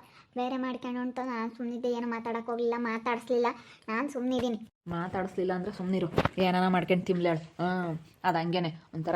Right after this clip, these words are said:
Speaker 2: ನಾನು ಎಲ್ಲ ಹೇಳಿದಿನಲ್ಲ ಅದ್ರ ಬುದ್ಧಿ. ಏನೋ ಅಂತ ಮಾತಾಡಿಸ್ಲಿಲ್ಲ ಅಂತಲೂ ತಲೆ ಕೆಡಿಸ್ಕೊಬೇಡ, ಏನೂ ತಲೆ ಕೆಡಿಸ್ಕೊಬೇಡ.
Speaker 1: ಏ, ನಾನೇನ್ ತಲೆ ಕೆಡಿಸ್ಕೊಂಬಕ್ ಹೋಗಿಲ್ಲಪ್ಪ. ಹ್ಮ್, ಸುಮ್ಮನ್ ಕೈ ಬಿಟ್ಟು ಸುಮ್ನಾಗಿದ್ದೀನಿ. ಆ, ಯಮ್ಮ ಅಡ್ಗೆ ಮನೆಗೆ ಬಂತು, ನಾನು ಸುಮ್ ಬಂದಿಲ್ಲ, ಒಂದ್ ಸ್ವಲ್ಪ ಹೊತ್ತು ಮನಿಕೊಂಡೆ.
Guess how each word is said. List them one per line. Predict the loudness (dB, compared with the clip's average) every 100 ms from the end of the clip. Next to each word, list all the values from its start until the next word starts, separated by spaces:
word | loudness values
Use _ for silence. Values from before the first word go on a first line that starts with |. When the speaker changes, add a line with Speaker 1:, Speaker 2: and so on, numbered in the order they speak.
| 2
Speaker 2:
ನಾನು | 2 4
ಎಲ್ಲ | 4 4
ಹೇಳಿದಿನಲ್ಲ | 4 4 2 2 2
ಅದ್ರ | 2 0
ಬುದ್ಧಿ. | 0 0 -4 -14 -4 -2
ಏನೋ | 0 0
ಅಂತ | 0 2
ಮಾತಾಡಿಸ್ಲಿಲ್ಲ | 2 2 0 2 2
ಅಂತಲೂ | 2 2 4 4
ತಲೆ | 2
ಕೆಡಿಸ್ಕೊಬೇಡ, | 0 0 0 2 2 4
ಏನೂ | 2 2 2
ತಲೆ | 2 0
ಕೆಡಿಸ್ಕೊಬೇಡ. | -2 0 0 0 -4 -6 0
Speaker 1:
ಏ, | 2 2
ನಾನೇನ್ | 0 0 0
ತಲೆ | 0 0
ಕೆಡಿಸ್ಕೊಂಬಕ್ | -4 -4 -4 0
ಹೋಗಿಲ್ಲಪ್ಪ. | 2 2 2 0 -4 -10 -2
ಹ್ಮ್, | 0 0 -2 -2 -2 2
ಸುಮ್ಮನ್ | 4 4 6
ಕೈ | 8 8
ಬಿಟ್ಟು | 6 8 6 4 -4 2
ಸುಮ್ನಾಗಿದ್ದೀನಿ. | 4 6 4 4 2 2 -2 0
ಆ, | 2 2 2 4 4
ಯಮ್ಮ | 4 4 2 -2 -2 4
ಅಡ್ಗೆ | 6 6 4
ಮನೆಗೆ | 2 0 2
ಬಂತು, | 0 0 0
ನಾನು | 0 -2
ಸುಮ್ | -4 0 2
ಬಂದಿಲ್ಲ, | 2 2 2
ಒಂದ್ | 0
ಸ್ವಲ್ಪ | -4 -2
ಹೊತ್ತು | 0
ಮನಿಕೊಂಡೆ. | 0 4 4 2